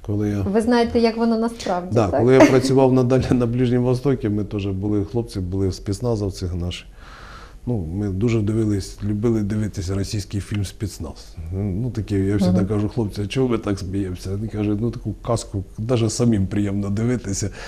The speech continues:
Speaker 1: Ну, таке,
Speaker 2: Мгм.
Speaker 1: щоб хоч себе подивитися, як воно є». Так же саме я ставлюсь до цих нуль нуль сім і решти всі, скажімо так,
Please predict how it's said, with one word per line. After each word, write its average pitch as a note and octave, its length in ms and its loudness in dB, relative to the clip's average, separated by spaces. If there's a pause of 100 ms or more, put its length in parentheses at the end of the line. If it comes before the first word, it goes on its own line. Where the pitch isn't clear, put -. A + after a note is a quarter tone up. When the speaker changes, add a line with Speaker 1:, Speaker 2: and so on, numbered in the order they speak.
(300)
Speaker 1:
Ну, A2 140 -2
таке, G2+ 240 -2
Speaker 2:
Мгм. G2 220 4
Speaker 1:
щоб G#2 260 2
хоч A2 140 0 (360)
себе A#2+ 260 2
подивитися, A#2+ 640 2
як A2+ 160 2
воно G#2+ 180 0
є». F2+ 160 0
Так A#2 200 0
же A2+ 100 2
саме A2 320 2
я G#2+ 60 2
ставлюсь G2+ 460 0
до G#2 120 0
цих G2 260 -2
нуль G#2+ 120 0
нуль G#2 200 0
сім A2+ 380 0
і G#2 40 0
решти G2+ 320 -2
всі, F#2 300 -2 (540)
скажімо F2+ 380 -4
так, E2+ 140 -6